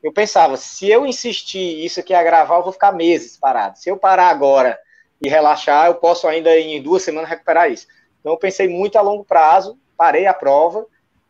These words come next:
né? Mas foi bom, porque no Desafio das Serras que teve aqui em Pacuti, agora em setembro,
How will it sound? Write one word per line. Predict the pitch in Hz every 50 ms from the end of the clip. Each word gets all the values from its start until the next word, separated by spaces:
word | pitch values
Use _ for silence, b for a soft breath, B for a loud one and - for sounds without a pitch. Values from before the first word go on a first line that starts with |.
| _
né? | 156 170
Mas | 196 247 247 240 -
foi | 311 370
bom, | 254 277 262 262 220
porque | - 180 165 - - 180 180 180 180 175
no | 175 185
Desafio | 170 143 - 190 185 190 233 240
das | 233 220 220
Serras | - 220 202 196 190
que | - 180
teve | - _ 196 196 180 165 170
aqui | - - - 190 214 240 247 226 175
em | -
Pacuti, | - 180 156 - - - - - 190 208 226 208
agora | 160 147 156 156
em | 156
setembro, | - - 135 - - - 175 208 240 233 202 139 117 -